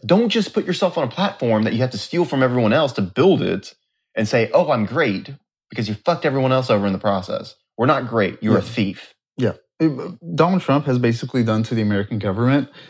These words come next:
Speaker 2: what super churches did to Christianity.
Speaker 1: It's a conversation for another day, but yes, you're right.
Speaker 2: <laughs>
Speaker 1: You, you actually are pretty right on that one. <laughs> Like, I'm just, like, there's no other way to say it. Trump raped democracy.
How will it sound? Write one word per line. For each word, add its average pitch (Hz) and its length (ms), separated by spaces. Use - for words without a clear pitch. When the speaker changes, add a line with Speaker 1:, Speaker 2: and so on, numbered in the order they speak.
Speaker 2:
what 110 460
super 123 300
churches 104 540
did 104 160
to 104 80
Christianity. 104 760
Speaker 1:
It's - 160
a - 20
conversation 117 480
for 113 80
another 101 240
day, 98 160
but 87 120
yes, 95 300
you're 98 120
right. 90 420
Speaker 2:
<laughs> 135 200
Speaker 1:
You, 123 300
you 127 280
actually 113 340
are 104 140
pretty 147 300
right 120 200
on 98 120
that 92 200
one. 98 280
<laughs> - 760
Like, 180 260
I'm 180 140
just, 190 380
like, 147 140
there's 151 160
no 185 120
other 160 120
way 143 100
to 113 60
say 165 220
it. - 160
Trump 202 300
raped 135 200
democracy. 120 680